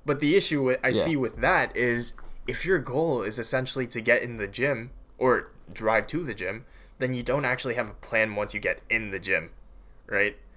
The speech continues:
Speaker 2: Yep.
Speaker 1: <laughs> When you go in the gym, you should already have a set of exercises, sets, and reps decided on what you're doing for the day. If you're going in there with no goal in mind, I'm sorry, but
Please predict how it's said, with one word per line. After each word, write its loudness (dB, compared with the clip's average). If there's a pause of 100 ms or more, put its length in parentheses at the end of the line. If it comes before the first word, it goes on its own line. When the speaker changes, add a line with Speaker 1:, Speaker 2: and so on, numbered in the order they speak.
(360)
Speaker 2:
Yep. 4 (100)
Speaker 1:
<laughs> 0
When 2
you 0
go 6
in 2
the 2
gym, -2
you -4
should 0
already 2 (440)
have 2 (760)
a 2
set 4
of 0
exercises, 0
sets, 2
and -10
reps -2
decided -4
on -4
what -6
you're -6
doing -8
for -12
the -10
day. -6 (300)
If -4
you're 2
going 2
in 0
there 2
with -4
no -2
goal 0
in -6
mind, -6 (580)
I'm -4
sorry, 0
but -4